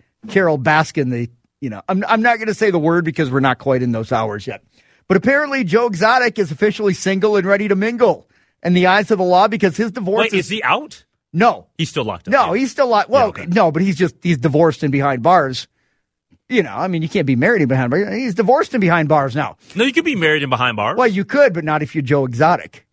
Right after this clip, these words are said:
Speaker 2: Oh, okay.
Speaker 1: Because, yeah. He had his dissolution of marriage from now ex-husband Dylan Passage finalized earlier today in Santa Rosa County, Florida, with a judge signing off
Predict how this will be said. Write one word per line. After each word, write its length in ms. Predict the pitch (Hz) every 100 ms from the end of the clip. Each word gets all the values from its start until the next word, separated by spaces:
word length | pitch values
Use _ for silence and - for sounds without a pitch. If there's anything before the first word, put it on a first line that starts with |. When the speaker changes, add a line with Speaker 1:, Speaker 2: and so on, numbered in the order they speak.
| -
Speaker 2:
Oh, 260 | 98 85 82
okay. 100 | 87
Speaker 1:
Because, 580 | 123 160 135 104 - - _ _ -
yeah. 240 | 117 80 90 _ _ _ -
He 180 | 220
had 300 | 202 214 247
his 160 | 277 240
dissolution 580 | 160 226 226 208 208 240
of 60 | 175
marriage 340 | 170 202 208
from 180 | - 175
now 220 | 175 185
ex-husband 600 | 185 180 - 190 170 190 143
Dylan 280 | 170 180
Passage 400 | 139 151 165 190 -
finalized 640 | 156 165 175 175 196 202 - _ _ _ _ _ _
earlier 300 | 175 190 208
today 280 | 185 190 202
in 80 | 180
Santa 300 | - 185 190
Rosa 260 | 180 185 160
County, 280 | 175 175 160
Florida, 360 | - 170 190
with 100 | 202
a 60 | 160
judge 260 | 131 175 156
signing 340 | - 175 170
off 240 | 175 170